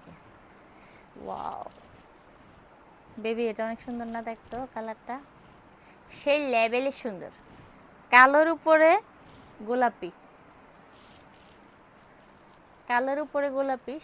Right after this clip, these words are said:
সেই লেভেলে সুন্দর একটা কালার। মাশাআল্লাহ। তো এই হিজাবের প্রাইসটা হচ্ছে মাত্র পাঁচশো টাকা। মাত্র পাঁচশো টাকা করে। অনেক, অনেক হিজাব চলে আসছে, নতুন নতুন।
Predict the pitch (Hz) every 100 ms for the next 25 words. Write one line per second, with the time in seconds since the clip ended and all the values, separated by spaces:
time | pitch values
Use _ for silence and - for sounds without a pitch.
0 | - 233 226 226 220 226 240 - 226 226
1 | 226 240 226 220 208 285 - - - -
2 | - - - - - - 226 220 226 240
3 | 220 220 254 - - - - - - 240
4 | 269 - - - - - - _ 254 285
5 | 285 254 269 269 269 254 226 - 254 254
6 | 240 - 294 220 202 226 - 240 - 247
7 | 226 - - - - - - - - -
8 | - - - 247 254 262 285 - 294 285
9 | 285 240 190 - 277 320 339 349 330 330
10 | 330 - 285 285 294 302 294 320 311 -
11 | 311 294 247 269 277 269 269